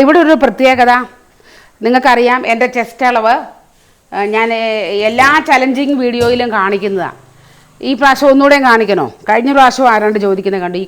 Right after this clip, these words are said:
കഴിഞ്ഞ ദിവസം ഞാൻ ഒരിക്കൽ കൂടി ചെസ്റ്റ് അളവ് ഞാൻ എങ്ങനെയാണ് എടുക്കുന്നത് കാണിച്ചു തരാം. ശരിക്കും ചെസ്റ്റ് അളവല്ല ഇത്, ബസ്റ്റ് അളവാണ്. അതിനെയാണ് ഞാൻ ചെസ്റ്റ് അളവായിട്ട് കൂട്ടിയിരിക്കുന്നത്. നമ്മുടെ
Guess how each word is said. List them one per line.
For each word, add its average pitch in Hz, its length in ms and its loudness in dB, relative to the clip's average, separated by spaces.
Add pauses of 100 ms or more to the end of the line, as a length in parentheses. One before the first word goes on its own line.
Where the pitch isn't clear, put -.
കഴിഞ്ഞ 220 280 -6 (100)
ദിവസം 208 240 -6
ഞാൻ 226 160 0
ഒരിക്കൽ 226 340 -2
കൂടി 233 200 -2 (520)
ചെസ്റ്റ് 233 300 -4
അളവ് 233 200 0 (120)
ഞാൻ 233 140 0 (120)
എങ്ങനെയാണ് 226 360 -4
എടുക്കുന്നത് 208 440 -6
കാണിച്ചു 190 320 -6
തരാം. 175 220 -8 (500)
ശരിക്കും 262 400 -2
ചെസ്റ്റ് 269 300 -4
അളവല്ല 220 420 -2
ഇത്, 185 80 -4 (120)
ബസ്റ്റ് 196 320 -4
അളവാണ്. 226 400 0 (380)
അതിനെയാണ് 202 380 -4 (100)
ഞാൻ 190 80 -6 (100)
ചെസ്റ്റ് 185 280 -10
അളവായിട്ട് 190 420 -4
കൂട്ടിയിരിക്കുന്നത്. 175 400 -4
നമ്മുടെ 220 200 0